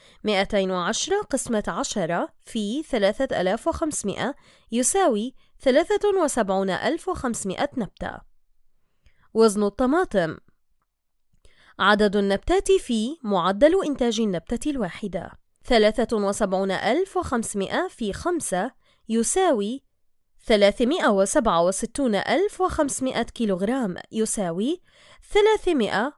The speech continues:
وسبعة وستين فاصل خمسة. اثنان،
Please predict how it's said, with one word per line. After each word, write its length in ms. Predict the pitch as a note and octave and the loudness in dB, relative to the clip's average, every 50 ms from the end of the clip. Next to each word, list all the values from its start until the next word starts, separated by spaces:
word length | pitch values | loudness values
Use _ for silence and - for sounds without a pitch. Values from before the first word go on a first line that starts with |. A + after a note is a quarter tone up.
| _ - | _ -2
وسبعة 640 | G#3 G3 F#3+ G#3 - - G4+ G4+ D#4+ A#3 F3 E3 E3 | 2 2 2 2 2 0 2 4 4 4 4 4 2
وستين 640 | F3 A#3 C#4+ - E4+ - - - E4 E4+ E4 D#4+ | 2 0 0 -2 -4 -6 -4 -4 -4 -2 -2 -4
فاصل 400 | - - G3 F3+ - - F3+ E3+ | -4 -2 -4 -2 -2 -2 -4 -4
خمسة. 520 | - - C#4 C#4 C4+ - - C4+ C4+ C4+ - _ _ _ _ _ _ _ _ _ _ _ _ _ _ _ _ _ _ _ _ _ _ _ _ _ _ _ _ _ _ _ _ _ _ _ _ _ _ _ _ _ _ _ _ _ _ _ _ _ _ _ _ _ _ _ _ _ _ _ _ _ _ _ _ _ _ _ _ _ _ _ _ _ _ _ _ _ _ _ _ _ _ _ _ _ _ _ _ _ - | -4 -4 -4 -4 -4 -4 -4 -6 -6 -6 -8 _ _ _ _ _ _ _ _ _ _ _ _ _ _ _ _ _ _ _ _ _ _ _ _ _ _ _ _ _ _ _ _ _ _ _ _ _ _ _ _ _ _ _ _ _ _ _ _ _ _ _ _ _ _ _ _ _ _ _ _ _ _ _ _ _ _ _ _ _ _ _ _ _ _ _ _ _ _ _ _ _ _ _ _ _ _ _ _ _ -4
اثنان، 500 | G#3+ - - - C4 C#4 C#4 A#3+ F#3+ - | -4 -4 -2 -2 -2 0 0 -2 -4 -6